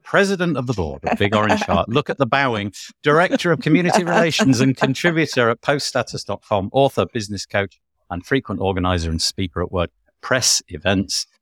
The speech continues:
She lives outside Rochester, New York, where she takes photographs of nature. And she's got another website, meet michelle dot online. And you can, uh, yeah, you can probably tell by the introduction that Michelle does rather a lot.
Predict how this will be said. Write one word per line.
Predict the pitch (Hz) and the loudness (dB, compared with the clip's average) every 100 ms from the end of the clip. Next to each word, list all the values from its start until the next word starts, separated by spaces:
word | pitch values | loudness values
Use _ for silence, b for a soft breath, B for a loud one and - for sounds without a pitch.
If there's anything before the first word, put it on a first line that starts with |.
| _ _ | _ _
She | - 139 | -2 2
lives | 214 226 | 4 6
outside | 233 156 160 135 113 | 4 4 2 2 2
Rochester, | 127 - 98 - | -6 -6 -12 -8
New | 90 92 | -8 -6
York, | 85 80 85 | -6 -8 -8
where | 98 | -8
she | 85 95 | -6 -8
takes | - 110 - - | -4 -4 -2 -6
photographs | - 156 - 92 80 73 - - | 0 0 0 -2 0 -2 -2 -6
of | 73 80 | -8 -6
nature. | 78 104 - - 87 - _ _ _ _ 131 | -2 -2 -2 -2 -2 -6 _ _ _ _ -2
And | 147 156 | 0 0
she's | - | -2
got | 135 | 0
another | 131 170 311 | 2 0 0
website, | 262 - 82 76 | -2 -2 -6 -6
meet | 98 120 | -4 -4
michelle | 110 - 95 76 65 _ | -4 -6 -6 -6 -10 _
dot | 85 - | -12 -10
online. | 90 87 87 90 78 71 _ | -12 -10 -8 -8 -10 -14 _
And | 90 85 - | -12 -12 -10
you | 98 | -10
can, | - 98 101 | -6 -4 -2
uh, | 104 95 | -2 -2
yeah, | 139 147 - _ _ _ - | -2 -2 -4 _ _ _ -2
you | 131 | 0
can | 143 | 2
probably | - - 165 156 165 | 0 0 0 2 0
tell | - 135 | 4 2
by | 90 101 | 2 0
the | 98 | 0
introduction | 107 - 107 101 - | -4 -8 -12 -12 -10
that | 98 | -10
Michelle | 101 110 139 147 | -8 -2 -2 0
does | 131 | -2
rather | 98 87 117 139 123 120 | -4 0 2 2 2 2
a | |
lot. | 113 101 - - | 2 0 -2 -12